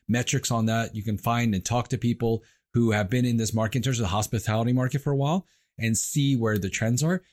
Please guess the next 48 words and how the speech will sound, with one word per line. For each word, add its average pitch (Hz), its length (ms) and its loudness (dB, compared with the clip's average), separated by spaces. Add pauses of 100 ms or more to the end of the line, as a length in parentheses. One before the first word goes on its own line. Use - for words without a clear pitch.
(120)
If 110 60 -4
you 170 100 2
can 220 140 2
find 180 280 0
something 117 300 -2
like 82 160 -6
that, 85 240 -4
that 131 160 0
will 175 100 2
significantly 135 640 0
help 113 440 -2
your 101 160 0
investment. 117 560 0 (240)
And 113 100 0
that 160 60 4
might 220 180 2
be 160 100 2
a 110 60 0
safe 120 400 -2
place, 76 480 -4 (340)
safer - 540 4
place, 117 320 2
I'd 101 180 0
say, 98 360 -2 (320)
to 135 100 2
buy 104 280 2
a 104 200 -2
short-term 87 420 -2
rental, 82 260 -2
put 73 200 -4
it 80 80 -4
in 90 100 -2
place. 143 340 -2 (240)
Now, 117 160 2
I 123 100 2
would 175 140 4
also 156 220 2
recommend 113 320 2
that 87 80 -2
doctors, 110 460 0 (380)
you 139 360 0
don't 156 360 2
manage 107 600 0
these 95 260 0
types 95 260 -2
of - 80 -6
places 85 380 -4
yourselves. 78 540 -8